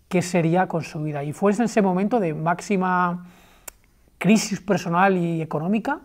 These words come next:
lo que le ha reforzado a, a ser más humilde, más, menos vehemente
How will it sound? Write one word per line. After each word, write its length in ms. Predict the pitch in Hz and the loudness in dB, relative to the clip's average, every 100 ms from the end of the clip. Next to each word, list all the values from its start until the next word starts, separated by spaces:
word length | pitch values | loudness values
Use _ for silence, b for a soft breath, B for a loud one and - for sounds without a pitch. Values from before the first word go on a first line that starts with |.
| b b b b - | b b b b -6
lo 180 | 170 156 | -4 0
que 80 | |
le 80 | 160 | 4
ha 40 | 170 | 4
reforzado 720 | 180 180 175 - 175 190 196 | 4 2 -2 2 0 2 2
a, 380 | 165 156 151 175 - _ _ _ _ | 0 -2 -6 -8 -16 _ _ _ _
a 140 | - 165 | -6 -4
ser 220 | - 202 | 2 4
más 200 | 240 226 | 4 4
humilde, 440 | 185 180 226 311 453 b b b b b - | 2 4 2 0 -6 b b b b b -4
más, 560 | 170 170 185 185 - 220 | 0 4 4 2 -2 2
menos 320 | 196 208 165 | 6 6 6
vehemente 680 | 185 160 180 214 311 494 | 2 4 2 0 -2 -6